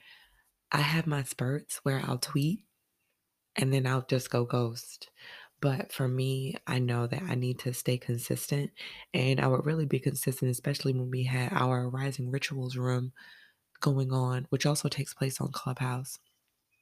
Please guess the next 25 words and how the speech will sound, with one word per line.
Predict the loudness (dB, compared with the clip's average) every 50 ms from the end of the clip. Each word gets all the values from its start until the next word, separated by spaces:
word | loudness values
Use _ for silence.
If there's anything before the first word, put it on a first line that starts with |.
| _ _ _ _ _ -2
But | 0 2 2
I | 2
understand, | 2 0 0 0 2 2 2
you | 2
know, | 0 0 0
Nefer | 2 0 0 0 -2 -4 -4
is | -4 -6 -6 -8 -12 -12 -14 -14 -12 -12 -12 -14 -8 _
dabbling | 4 4 4 4 2 0 0 -2
in | -2 -2
the | -4 -4
pot | -4 -2 0 0 0 0 -2
with | -2 -2
some | -2 -2 0
other | 0 0 2 0 0
things | 2 2 2 2 0 -2 -4
that | -2 0 0
she | 0 0 0 0
has | 0 -2 -4
going | -2 -2 0 0 0 0 -2
on, | -2 -4 -2 0 0
as | 0 0 0
well | 0 0
as | 0 -2
continuing | -2 -2 -4 0 0 0 2 2 2 0 0 0
on | -2 -2 -2 -4